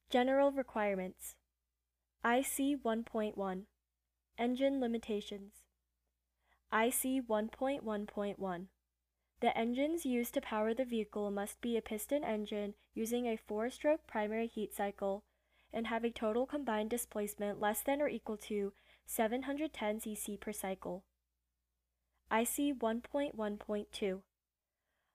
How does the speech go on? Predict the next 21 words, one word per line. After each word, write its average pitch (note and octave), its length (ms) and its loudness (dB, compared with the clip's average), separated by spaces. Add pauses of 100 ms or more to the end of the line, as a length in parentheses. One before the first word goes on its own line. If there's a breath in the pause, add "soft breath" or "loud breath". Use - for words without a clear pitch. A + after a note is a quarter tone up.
Hybrid B3 360 2
powertrains, G#3 680 2 (100)
such - 280 -2
as B3 140 2
those A3 340 0
using C4+ 280 0
electric C4 420 0
motors G3+ 400 -2
running A3 300 0
off A3+ 100 0
stored A#3+ 300 0
energy, G3+ 580 -2
are G3+ 80 -2
prohibited. G3 540 -6 (1040)
I G#3+ 140 4
C A3+ 300 0
one G#3 280 0
point C4 340 -2
one G#3 200 -2
point G#3 400 -6
three. G3 300 -2